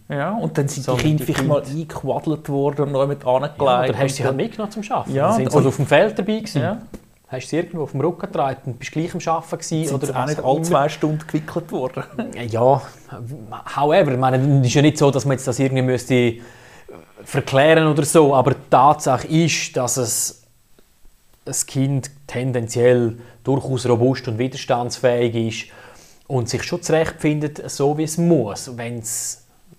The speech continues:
Speaker 2: wenn seine Grundbedürfnisse befriedigt sind, dann geht, dann geht schon mal sehr, dann ist schon mal sehr viel gewonnen. Es ist ja dann nicht so, dass dann die dort einfach irgendwie zehn Kinder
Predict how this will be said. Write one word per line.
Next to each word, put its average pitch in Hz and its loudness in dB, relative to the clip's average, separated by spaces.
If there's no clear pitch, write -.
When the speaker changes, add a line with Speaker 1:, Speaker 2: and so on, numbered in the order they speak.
Speaker 2:
wenn 120 -8
seine 120 -4
Grundbedürfnisse 117 -4
befriedigt 120 -10
sind, 110 -6
dann 113 -4
geht, 110 -2
dann 117 -4
geht 120 0
schon 127 -2
mal 117 -2
sehr, 151 0
dann 123 -4
ist 117 -8
schon 127 -8
mal 117 -6
sehr 180 0
viel 135 -4
gewonnen. 147 2
Es 123 -6
ist 156 0
ja 123 -2
dann 120 -2
nicht 170 -4
so, 170 4
dass 160 0
dann 156 0
die 151 2
dort 156 4
einfach 147 -2
irgendwie 143 2
zehn 151 2
Kinder 151 0